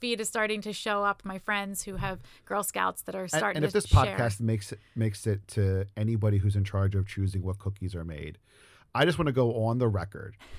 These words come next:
Speaker 2: and express my massive, massive, massive disappointment at the loss of the s'mores cookie. All right. And I'm not talking about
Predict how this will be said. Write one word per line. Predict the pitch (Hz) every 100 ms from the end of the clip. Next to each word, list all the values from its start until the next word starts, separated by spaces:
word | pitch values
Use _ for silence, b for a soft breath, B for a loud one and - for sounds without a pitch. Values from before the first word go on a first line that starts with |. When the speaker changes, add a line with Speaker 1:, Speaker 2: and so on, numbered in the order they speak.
| b -
Speaker 2:
and | 117
express | 107 - 117 110 101 110
my | 98 98
massive, | 98 107 127 123 123 - 147 143 -
massive, | 113 113 110 104 110 104 98
massive | 104 98 101 101 98
disappointment | 101 98 98 98 95 90 92 -
at | 95
the | 87
loss | 85 90 92
of | 92
the | 92
s'mores | - 98 87 85 82 85 - _ _
cookie. | - 98 - - _ _ -
All | 87
right. | 104 101 b b
And | 104
I'm | 120
not | 143 151
talking | - 147 139
about | 123 127 123 113